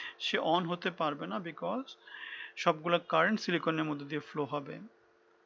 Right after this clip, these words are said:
গ্রিনটার মধ্য দিয়ে কারেন্টটা ফ্লো হওয়ার সুযোগ পাবে না। এখন আমরা চলে আসছি এক্সাম্পল টু পয়েন্ট ওয়ান থ্রি। এক্সাম্পল টু পয়েন্ট ওয়ান থ্রি, এক্সাম্পলটা করতে হলে আমরা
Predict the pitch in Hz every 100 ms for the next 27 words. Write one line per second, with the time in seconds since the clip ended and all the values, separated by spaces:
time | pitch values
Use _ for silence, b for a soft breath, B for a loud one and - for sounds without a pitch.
0 | _ _ _ _ _ - 143 156 160 175
1 | 175 196 208 180 170 190 190 220 165 160
2 | 156 165 180 160 180 180 160 160 - 156
3 | 151 - - - B B B B B -
4 | 220 214 202 208 208 196 - 190 165 185
5 | 180 185 175 190 175 180 165 151 156 147
6 | 139 - 143 147 147 175 190 170 202 190
7 | 208 196 190 190 185 - 208 185 170 180
8 | 190 185 190 - 196 - 202 196 202 180